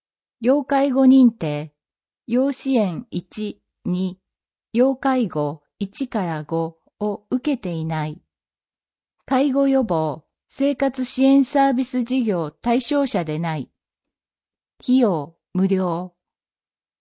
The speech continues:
申し込み方法、本人確認書類、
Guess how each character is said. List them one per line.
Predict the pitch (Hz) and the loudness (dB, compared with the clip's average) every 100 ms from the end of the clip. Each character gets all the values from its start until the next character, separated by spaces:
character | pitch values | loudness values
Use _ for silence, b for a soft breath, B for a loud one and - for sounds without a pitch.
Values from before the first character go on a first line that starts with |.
| _ 240 | _ 4
申 | 294 | 4
し | - | 4
込 | 277 | 4
み | 269 247 | 6 6
方 | 262 247 | 4 0
法、 | - 165 151 156 _ _ _ _ _ _ | -2 -4 -4 -6 _ _ _ _ _ _
本 | - 311 285 | -2 2 4
人 | 196 190 | 2 0
確 | 196 190 247 | -4 -2 4
認 | 254 240 | 6 4
書 | - 233 185 | 2 -2 0
類、 | 147 143 | -4 -6